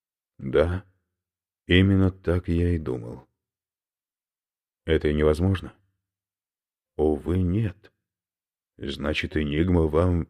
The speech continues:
не все рассказал?» удивился Федор. «Понятно. Нельзя включить электроснабжение отсюда, Иван. Л А С просто источник.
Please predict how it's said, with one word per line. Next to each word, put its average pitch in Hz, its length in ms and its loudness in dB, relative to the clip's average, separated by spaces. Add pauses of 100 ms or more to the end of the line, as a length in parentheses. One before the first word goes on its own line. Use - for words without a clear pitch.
(120)
не 78 160 -2
все - 360 -4
рассказал?» - 680 -8 (580)
удивился 71 680 -6
Федор. - 440 -14 (1200)
«Понятно. - 880 -4 (1400)
Нельзя 92 600 4
включить - 680 -6
электроснабжение 76 1160 0
отсюда, 71 680 -8
Иван. 71 420 -6 (1200)
Л 69 180 0
А 95 340 6
С - 140 -8
просто 85 580 2
источник. - 640 -2